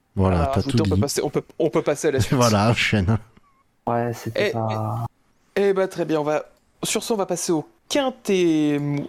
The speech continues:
Speaker 2: du coup. Hop là, alors je vais vous mettre dans le chat interne le quintet mou. En quinzième position, nous retrouvons Tsunoda, Norris quatorze, Stroll treize, Magnussen douze, Sainz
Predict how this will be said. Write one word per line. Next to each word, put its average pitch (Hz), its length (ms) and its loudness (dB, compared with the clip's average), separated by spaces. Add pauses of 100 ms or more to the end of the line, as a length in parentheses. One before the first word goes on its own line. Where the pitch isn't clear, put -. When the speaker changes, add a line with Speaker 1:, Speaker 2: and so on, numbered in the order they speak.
Speaker 2:
du 160 100 -2
coup. - 220 -6 (480)
Hop - 200 -8
là, 190 100 2
alors 147 180 -2
je 156 120 -6
vais 180 60 0
vous 180 60 0
mettre 156 160 -4
dans - 100 -2
le 175 100 -4
chat 160 200 -4
interne 151 320 -4
le 220 140 0
quintet 180 420 -4
mou. 175 420 -2 (600)
En 240 280 0 (120)
quinzième 247 500 0
position, 214 480 -2
nous 165 120 0
retrouvons 147 440 -2
Tsunoda, 175 880 -2
Norris 143 380 -4
quatorze, 170 580 -2
Stroll - 380 -6
treize, 180 420 -2
Magnussen 143 640 -4
douze, 220 440 0 (360)
Sainz - 560 -4